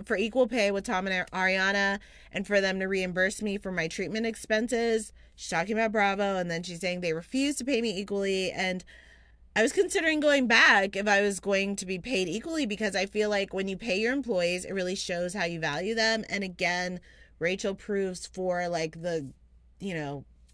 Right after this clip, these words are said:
I don't know, nine thousandth time that she doesn't understand how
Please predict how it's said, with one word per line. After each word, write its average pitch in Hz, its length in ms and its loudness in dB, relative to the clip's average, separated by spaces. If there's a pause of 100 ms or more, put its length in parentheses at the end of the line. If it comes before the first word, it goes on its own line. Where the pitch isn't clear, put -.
(120)
I 175 100 0
don't 180 160 -2
know, 165 160 -4
nine 175 600 -2 (200)
thousandth 190 720 -4
time 220 520 -2
that 180 180 -2
she 190 80 -10
doesn't 175 280 -4
understand 170 520 -6
how 156 280 -6